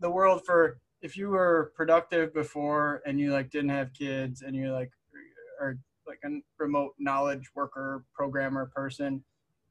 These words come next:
remote work, you should be more productive. Like, you have really more hours in the day without the commute. Okay, there's a few more meetings, but, like, some of 'em you can, like, kind of blow off. Hopefully you don't have blow-offable meetings, but if you,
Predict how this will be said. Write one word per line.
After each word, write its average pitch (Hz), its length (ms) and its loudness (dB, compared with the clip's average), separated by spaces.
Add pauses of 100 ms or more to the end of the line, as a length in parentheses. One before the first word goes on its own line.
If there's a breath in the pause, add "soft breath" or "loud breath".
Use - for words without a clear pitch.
(140)
remote 165 320 2
work, 160 340 4 (440)
you 196 120 -12
should 285 200 0
be 208 100 -4
more 160 200 4
productive. 131 540 -4
Like, 139 200 -4
you 147 140 -2
have 139 120 0 (300)
really 202 280 0
more 170 220 6
hours 156 320 6
in 147 60 0
the 139 60 0
day 143 320 0
without 135 340 -4
the 135 80 -12
commute. 135 540 -4 (460)
Okay, 151 260 2
there's 139 200 -4
a 139 60 -6
few 151 200 -4
more 143 220 0
meetings, 135 560 -2
but, 131 200 -6
like, 131 260 -6 (360)
some 151 240 -2
of 139 120 -4
'em 135 240 0
you 131 120 0
can, 131 220 -8
like, 127 180 -8
kind 135 240 -4
of 127 100 -8
blow 127 200 -4
off. 127 480 -6
Hopefully 156 320 -6
you 131 60 -6
don't 123 120 -6
have 123 240 -10
blow-offable 131 540 -4
meetings, 131 400 -14
but 127 140 -8
if 127 120 -18
you, 135 80 -10